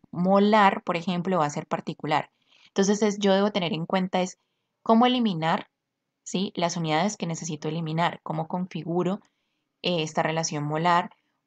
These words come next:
o cómo, digamos, escribo en la operación la masa molar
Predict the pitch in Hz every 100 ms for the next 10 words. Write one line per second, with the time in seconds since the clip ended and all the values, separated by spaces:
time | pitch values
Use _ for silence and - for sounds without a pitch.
0 | _ 196 196 196 170 175 185 - - 180
1 | 160 156 165 - _ _ - 175 170 -
2 | 208 254 190 220 - _ - 160 151 151
3 | 147 147 151 143 - 208 196 202 _ _
4 | _ _ _ - 190 170 156 147 180 202
5 | 185 180